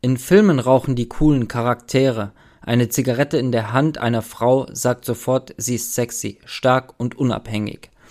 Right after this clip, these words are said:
Der Erfolg der Zigarette mit der roten Schachtel kommt nicht zuletzt daher, dass sie den Geschmack von Freiheit und Abenteuer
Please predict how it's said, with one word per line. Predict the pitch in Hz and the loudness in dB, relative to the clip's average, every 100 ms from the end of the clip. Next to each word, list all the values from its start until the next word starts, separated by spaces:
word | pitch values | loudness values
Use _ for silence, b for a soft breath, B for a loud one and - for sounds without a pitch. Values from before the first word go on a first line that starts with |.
| b b | b b
Der | - | -4
Erfolg | 101 110 - 151 185 - | -2 -2 4 6 4 0
der | 120 117 | 0 0
Zigarette | 127 110 110 147 147 156 - b b | -2 -2 0 -2 -2 -4 -4 b b
mit | 117 | 0
der | 117 | 0
roten | 113 156 - 117 | 2 2 2 -4
Schachtel | - 139 - 147 135 b b b | -2 -2 -2 -4 -4 b b b
kommt | - 131 | -4 0
nicht | 147 135 - | 0 -2 0
zuletzt | 135 127 123 - | 0 0 -2 -2
daher, | 110 107 110 123 139 b b b | 0 0 0 0 -2 b b b
dass | 131 - | -2 0
sie | 139 | 2
den | 143 | 2
Geschmack | 139 131 - 143 139 | 0 -4 0 0 0
von | - 120 | -4 -4
Freiheit | - - 123 120 117 131 - | -4 -2 2 2 0 -4 -6
und | 131 - | -12 -8
Abenteuer | - 156 127 113 120 117 120 | 2 2 2 -2 0 0 -2